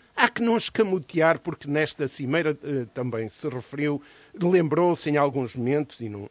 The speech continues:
não é mentira, que muito da evolução da, da chamada Europa Social teve, foi uma construção feita pela social-democracia e pelas forças progressistas da democracia cristã.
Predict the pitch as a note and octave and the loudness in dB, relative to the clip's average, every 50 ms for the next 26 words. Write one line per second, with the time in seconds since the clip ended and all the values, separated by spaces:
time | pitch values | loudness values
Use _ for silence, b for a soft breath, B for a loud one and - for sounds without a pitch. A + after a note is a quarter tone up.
0 | _ - G#2+ A2+ A#2 G2 G2+ A2+ B2 D3 D#3+ - - E3 D#3+ E3 D#3+ E3 E3 D3+ | _ -10 -6 -6 -4 -4 -4 -4 -4 -4 -4 -4 -6 -6 -4 -4 -2 -2 -4 -6
1 | - B B B B B B B B _ - A#3 A#3+ A#3 A#3 A3+ - A3 F#3+ G#3 | -8 B B B B B B B B _ 0 2 4 4 4 2 2 0 2 4
2 | G#3+ A3 G#3+ G3 - - G3 E3+ D3+ E3 E3+ D#3+ D#3 D3+ D#3+ F3 E3+ D3 - - | 6 4 4 2 0 -4 -4 0 2 2 4 2 2 0 0 -2 -2 -2 0 2
3 | G3 F#3+ F3 D#3+ D#3 D3+ D3 D3 C#3+ C#3 C3 C3 C3+ A#2 - - - - - C3+ | 2 4 4 2 2 2 2 2 4 4 2 0 -2 -8 -10 -16 -20 -20 -10 -4
4 | C#3 D3 C#3 C#3 C3 - - - E3+ E3 D#3 D3 C#3 B2 C#3+ D3+ D3+ D3 D3+ C#3+ | 0 0 2 2 0 0 0 0 2 2 2 2 2 2 0 0 4 4 4 2
5 | - - D3+ C3 - - F#3+ D#3+ - - G3 F3+ F3 F3+ F3+ E3+ - - F#3 E3+ | 2 -2 -6 -6 -6 -8 -10 -10 -8 -2 0 2 4 4 2 0 -2 0 2 2
6 | E3 E3 C#3+ D3 A2 - B B B B B - G#3 F#3+ F3+ F3+ F3 - - F3+ | 4 2 0 -2 -8 -10 B B B B B 4 4 6 6 4 0 0 0 -2
7 | D#3 - - F#3+ F3 - - - F#3 F3 D3+ - F3+ E3 - - D#3 - - D3+ | -2 -2 -4 -8 -8 -6 -4 -2 -2 -2 -2 -2 -4 -2 -2 -2 -4 -4 -2 -4
8 | D3+ C3+ - - - D#3+ D3 D3 B2 C3 D3 C3 - C#3 C#3 B2+ - - E3+ D#3+ | -2 -2 -4 -4 -2 0 0 0 0 -4 -6 -4 -4 -4 -6 -6 -6 -6 -4 -4
9 | D#3 D3+ D3 C#3 C#3+ C3+ C#3 B2 - - - D3+ C#3+ - D3 B2+ - - C3+ B2 | -2 0 -2 -2 -2 -4 -6 -4 -4 -4 -4 -4 -4 -4 -8 -12 -12 -12 -14 -12
10 | A2+ A#2 - - D3+ D3 B2+ - - C#3 A#2+ G#2+ B2+ C3+ A#2 A2+ C3+ B2 - - | -12 -12 -12 -10 -10 -10 -10 -8 -8 -8 -8 -6 -6 -6 -6 -4 -6 -6 -6 -6
11 | C3+ B2+ A2+ - C#3+ C3 C3 - - C#3+ C3 A2 - - A#2+ G#2+ F2+ | -8 -10 -10 -8 -8 -8 -8 -8 -8 -12 -12 -12 -12 -10 -10 -12 -12